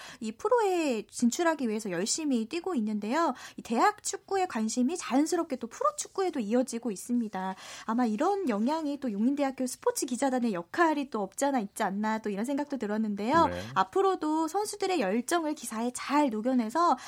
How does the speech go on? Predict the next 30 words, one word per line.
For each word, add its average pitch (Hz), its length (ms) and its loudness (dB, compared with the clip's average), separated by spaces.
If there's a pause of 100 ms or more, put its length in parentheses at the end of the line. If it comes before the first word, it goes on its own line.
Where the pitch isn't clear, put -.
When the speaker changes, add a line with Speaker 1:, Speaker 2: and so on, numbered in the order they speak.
(140)
Speaker 1:
많은 208 180 4
사람들이 262 460 0
관심을 277 420 -2
가질 220 260 -6
수 269 180 -6
있도록 233 520 -2
활발하게 403 520 4
활동해 302 400 -2
주셨으면 202 440 -8
좋겠습니다. 190 720 -8
Speaker 2:
네. 117 140 4 (600)
이혜리 143 200 6
리포터 127 420 -2
수고했습니다. 110 800 0
Speaker 1:
네, 254 80 -2
고맙습니다. 349 500 -2 (840)
Speaker 2:
이어서 131 180 2
우리나라 151 460 4
스포츠 143 260 -4
각 - 220 -4
종목의 123 340 0
발전 135 360 0
과정을 110 420 0
살펴보는 101 540 -4
스포츠 104 360 -4
기록실 120 680 -2
시간입니다. 82 560 -8 (400)
한국 143 320 2
스포츠의 139 340 -4
대표적인 127 640 -2